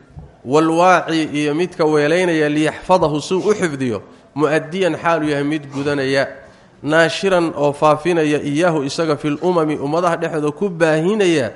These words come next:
"fayaa nadaaratahu", fayaa qowmi wey macnaha, tolkayow, la yaaba nadaaratahu, yacni dhal-, weji dhalaalkiisa, "id", waqti, "kaana", uu ahaaday, "muttasifan", mid ku sifaysan, "bidaakaas", oo cilmiga, wacyiga,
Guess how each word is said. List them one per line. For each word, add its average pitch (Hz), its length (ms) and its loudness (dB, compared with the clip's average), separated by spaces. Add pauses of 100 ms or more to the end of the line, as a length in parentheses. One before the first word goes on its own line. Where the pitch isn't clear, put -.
(400)
"fayaa 151 380 0
nadaaratahu", 131 1300 0 (540)
fayaa 123 220 0
qowmi 143 280 -2
wey 123 140 -2
macnaha, 117 320 -6 (580)
tolkayow, 139 540 -4 (380)
la 156 160 -4
yaaba 156 440 0
nadaaratahu, 139 960 0 (480)
yacni 135 320 -4
dhal-, 135 260 -4
weji 131 320 -8
dhalaalkiisa, 135 760 -6 (380)
"id", 170 180 0
waqti, 147 400 -2
"kaana", 165 340 0
uu 175 240 2
ahaaday, 113 340 -2 (380)
"muttasifan", 156 760 -2
mid 165 220 -4
ku 190 80 -4
sifaysan, 143 560 -4
"bidaakaas", 127 840 -6 (400)
oo 113 200 -8
cilmiga, 139 640 -4
wacyiga, 127 400 -2